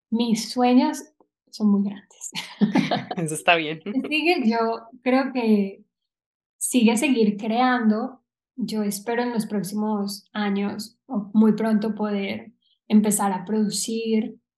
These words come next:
Speaker 1: Te digo que estamos trabajando en esta peli, en esta historia desde el dos mil veinte, pero ya estamos viendo la luz.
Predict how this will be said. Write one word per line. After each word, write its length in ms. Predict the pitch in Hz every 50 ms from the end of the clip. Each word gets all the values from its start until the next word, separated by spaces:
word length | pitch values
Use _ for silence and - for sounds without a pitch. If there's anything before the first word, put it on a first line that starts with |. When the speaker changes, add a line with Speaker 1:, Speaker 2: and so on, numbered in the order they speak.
| _ _ _ _ _ _ -
Speaker 1:
Te 80 | 220 208
digo 220 | 202 202 196 196
que 100 | 196 220
estamos 380 | 214 - - 202 196 196 - -
trabajando 440 | - 214 208 196 180 196 190 190
en 80 | 196 202
esta 260 | 196 196 - 196 196 -
peli, 220 | 208 196 202 208
en 80 | 202 202
esta 220 | 196 196 - 196
historia 420 | 190 - - 214 208 208 202 208
desde 180 | 208 202 208 208
el 80 | 202 196
dos 180 | 196 190 - 196
mil 160 | 185 190 190
veinte, 300 | 214 233 254 262 269 277
pero 180 | - 233 208
ya 100 | 196 185 175
estamos 300 | - - 190 196 196 190
viendo 240 | 202 202 202 202 190
la 140 | - -
luz. 420 | - 240 285 339 349 339 - -